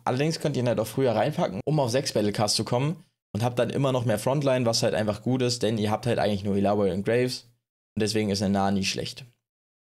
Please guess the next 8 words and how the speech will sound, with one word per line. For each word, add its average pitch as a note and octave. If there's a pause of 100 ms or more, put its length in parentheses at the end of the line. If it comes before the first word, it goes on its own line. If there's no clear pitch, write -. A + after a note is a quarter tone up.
(760)
Der G#2+
Celestial F3
Spatula C3+
ist -
eigentlich C3
der A#2+
schlechteste G#2
Spatula. F2